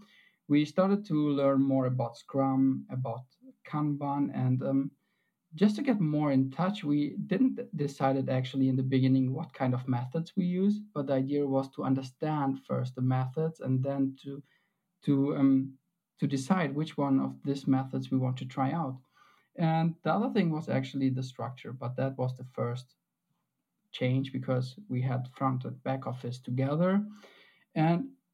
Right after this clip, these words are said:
in the short time, we got very good results. So the first thing was that our motivation was quite higher than before. So we was a team who had the opportunity to self-organize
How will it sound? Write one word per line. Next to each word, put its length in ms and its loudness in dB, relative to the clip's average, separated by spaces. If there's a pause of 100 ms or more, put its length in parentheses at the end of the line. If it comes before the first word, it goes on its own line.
(120)
in 160 6
the 240 0
short 340 2
time, 280 4
we 80 4
got 400 2 (340)
very 340 2
good 240 0
results. 540 -4
So 360 0 (380)
the 120 0
first 340 2
thing 240 4
was 240 -2
that 280 0
our 200 2
motivation 720 0
was 300 -8 (120)
quite 300 0
higher 440 -2
than 140 -4
before. 640 -4
So 180 -6
we 180 2
was 260 2
a 80 -6
team 360 2
who 300 -2 (360)
had 180 4
the 80 0
opportunity 560 2
to 100 -4
self-organize 1080 -2